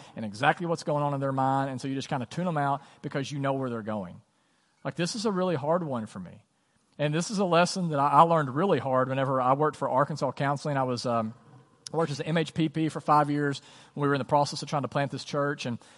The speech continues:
uh, I had never really worked a lot with people in poverty and people who had, uh, battled addictions. And so I got an opportunity to do this, and I just came out of seminary, and I'm embarrassed to say this, but I was kinda like, "Oh, I'm kind of the great white savior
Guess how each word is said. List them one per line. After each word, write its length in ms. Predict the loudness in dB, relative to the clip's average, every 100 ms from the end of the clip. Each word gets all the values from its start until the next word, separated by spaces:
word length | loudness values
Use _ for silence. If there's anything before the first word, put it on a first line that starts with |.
| -10 0
uh, 840 | 4 6 6 4 0 -8 -8 -10 -4
I 60 |
had 140 | -2 2
never 240 | 2 2
really 240 | 2 2
worked 340 | 2 2 2 0
a 40 |
lot 220 | -2 -2
with 120 | -2 -6
people 260 | -8 -6
in 80 | -8
poverty 480 | 0 2 2 0 -2
and 100 | -4
people 220 | -4 -4
who 80 | -4
had, 180 | -6 -6
uh, 140 | -6
battled 320 | -2 -2 -2
addictions. 640 | -4 -6 -4 -4 -4 -6 -12 _ -20 _ _
And 260 | -4 -2 -2
so 140 | 0
I 80 | 2
got 120 | 2
an 60 | 4
opportunity 440 | 2 0 -2 -2 -2
to 60 |
do 180 | -2 0
this, 320 | 2 2 2
and 80 | -2
I 60 | -2
just 220 | -4 -2
came 140 | 2
out 120 | 4
of 60 | 2
seminary, 540 | -2 -2 0 2 4
and 80 | 2
I'm 100 | 0
embarrassed 360 | 0 2 0 -2
to 40 |
say 180 | -2 2
this, 140 | 0
but 100 | 0
I 40 | -2
was 80 | -2
kinda 140 | -4
like, 160 | -4 -2
"Oh, 100 | 0
I'm 140 | 0
kind 140 | 0 -2
of 80 |
the 40 | -4
great 300 | -2 -2 -4
white 360 | 4 4 4
savior 580 | -2 0 0 -2 -6 -10